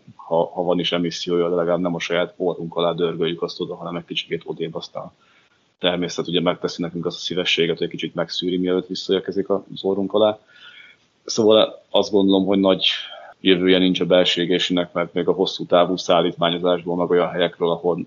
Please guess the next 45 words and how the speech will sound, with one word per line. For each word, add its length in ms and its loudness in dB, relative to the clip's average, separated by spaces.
ahol 480 0
egyébként 600 -4
tökre 300 -4
lenne 240 -2
egy 260 -4
létjogosultsága, 920 -2
mert 180 -2
autópályára 1080 -2
szerintem 400 -4
a 40 -4
mai 160 0
napig 280 -4
egy 120 -4
dízel 320 -4
a 80 0
legjobb. 320 0
Szóval 320 6
még 140 6
onnan 220 6
is 120 0
próbáljuk 420 2
kiirtani, 720 4
tehát 320 2
nem 180 0
valószínű, 500 -2
hogy 160 -2
ez 120 0
a 60 0
Vankel, 400 -2
ez 120 -4
így, 380 -4
ez 140 -10
így 100 -4
működni 400 2
fog. 340 2
Hát 200 -8
amit 240 2
a 40 0
Mazda 420 2
csinál 400 2
egy 80 -4
kicsit 300 -10
dacból, 680 2
ez 200 -6
talán, 280 2